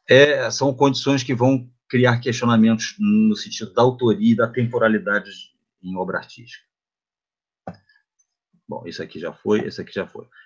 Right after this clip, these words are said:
É basicamente isso aqui. Então, deixa eu ver aqui como é que eu faço para sair.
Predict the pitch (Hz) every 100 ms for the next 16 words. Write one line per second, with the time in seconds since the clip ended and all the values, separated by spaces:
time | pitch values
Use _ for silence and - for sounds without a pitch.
0 | - 92 104 107 - 95 98 101 - 101
1 | 90 - 90 - 87 _ _ _ _ _
2 | _ - - - 87 85 80 80 85 76
3 | 76 - 110 - 92 90 - - - 60
4 | - - - 57 - - 53 53